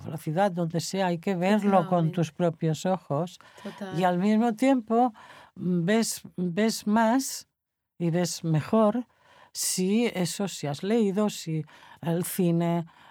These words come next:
Speaker 1: en, en fin,
Speaker 2: Totalmente.
Speaker 1: las fotos, es decir,
Speaker 2: ¿Verdad?
Speaker 1: claro, es que te enseñan a mirar,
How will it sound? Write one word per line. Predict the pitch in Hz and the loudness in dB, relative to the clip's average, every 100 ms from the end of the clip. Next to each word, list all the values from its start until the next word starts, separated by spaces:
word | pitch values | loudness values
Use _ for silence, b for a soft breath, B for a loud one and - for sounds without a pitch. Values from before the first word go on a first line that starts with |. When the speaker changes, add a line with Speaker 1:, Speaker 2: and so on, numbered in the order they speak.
| - | -8
Speaker 1:
en, | 160 | -4
en | 156 151 147 | -4 -4 -2
fin, | 180 | 2
Speaker 2:
Totalmente. | 160 | 2
Speaker 1:
las | 208 - | 2 0
fotos, | 196 175 190 185 185 | -2 0 2 2 2
es | - 175 | -2 0
decir, | 208 190 196 | 2 0 -2
Speaker 2:
¿Verdad? | 220 - _ _ _ | -4 -12 _ _ _
Speaker 1:
claro, | - 170 165 208 262 | -2 0 2 2 2
es | 202 - | 0 -2
que | 196 | -4
te | 180 | -2
enseñan | 190 - 196 185 175 | -4 -2 -4 -2 -2
a | |
mirar, | 165 156 208 214 196 | 0 2 4 4 2